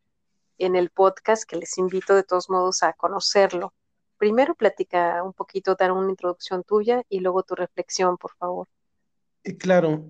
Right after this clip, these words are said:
Speaker 2: eh, me llamo Juan Olmedo, soy un productor de agave salmiana de maguey pulquero en el estado de Hidalgo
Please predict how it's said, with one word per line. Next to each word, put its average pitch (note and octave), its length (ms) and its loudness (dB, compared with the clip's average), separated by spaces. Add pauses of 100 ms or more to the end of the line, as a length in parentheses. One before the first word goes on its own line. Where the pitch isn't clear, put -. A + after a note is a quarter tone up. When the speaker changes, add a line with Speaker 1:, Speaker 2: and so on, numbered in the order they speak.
Speaker 2:
eh, E3 340 -4
me E3 160 0
llamo G3 320 2
Juan F#3 240 2
Olmedo, D#3+ 480 2
soy D#3 320 -4
un C#3+ 320 0
productor C3 640 -4
de A#2+ 460 -6 (360)
agave B2+ 800 2
salmiana C3+ 640 2
de D#3+ 80 0
maguey B2+ 260 -2
pulquero C3 640 -4 (400)
en C#3 280 2
el B2+ 120 0
estado C3 420 0
de B2 100 -2
Hidalgo C#3 600 -2